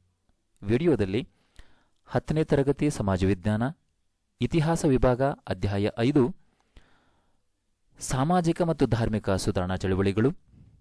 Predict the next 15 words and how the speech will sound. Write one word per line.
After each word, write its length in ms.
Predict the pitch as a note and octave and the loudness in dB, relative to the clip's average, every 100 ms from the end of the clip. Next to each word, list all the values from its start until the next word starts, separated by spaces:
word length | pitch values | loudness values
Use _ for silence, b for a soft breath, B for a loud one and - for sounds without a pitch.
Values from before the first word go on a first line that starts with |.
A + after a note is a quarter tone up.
| - | -6
ಈ 180 | B2+ D#3+ | -2 -2
ಅಧ್ಯಾಯದಲ್ಲಿ 640 | - G#2 G2 G#2 G#2 G2+ G2+ | -2 -6 -2 -2 0 0 0
ಬರತಕ್ಕಂಥ 560 | G#2 - G2 G2 F#2+ B2 - _ _ _ _ _ _ _ _ _ _ - | -2 -2 -4 -4 -2 -2 -4 _ _ _ _ _ _ _ _ _ _ -2
ಬಹು 320 | B2 B2+ E3+ | 2 4 4
ಆಯ್ಕೆಯ 540 | - B2+ A#2+ - A#2+ A2+ | 4 2 -2 -4 -4 -4
ಪ್ರಶ್ನೆಗಳು, 680 | - _ G#2 - A#2 G#2+ A#2+ | -8 _ -4 -4 -4 -4 -4
ಪ್ರಶ್ನೋತ್ತರಗಳು, 840 | - G2 - A2 - A2 A2+ D#3 - _ _ - _ | -6 -10 -4 -2 0 2 2 -2 -6 _ _ -20 _
ಒಂದು 520 | A2+ B2+ E3+ E3+ F3+ - | 0 2 4 4 4 2
ಅಂಕದ 280 | A2+ G#2+ G2 | -6 -4 -4
ಪ್ರಶ್ನೋತ್ತರಗಳು, 960 | G2 - A2 - G#2+ A#2+ E3 - b b b b b _ _ | -4 -4 -4 0 0 2 0 -4 b b b b b _ _
ಎರಡು 680 | G2+ G#2 B2 D3+ E3 G3 A#3 - | -2 2 4 6 4 2 -4 -6
ಮತ್ತು 220 | A2 B2+ | -4 -4
ಮೂರು 360 | A2 A#2 F3 F#3 | -2 2 4 4
ಅಂಕದ 380 | - A2+ A2 G2+ | 2 -4 -2 -2
ಪ್ರಶ್ನೋತ್ತರಗಳನ್ನ 840 | - F#2+ - D3+ B2+ G#2+ G2+ | -2 -4 -2 -2 0 0 0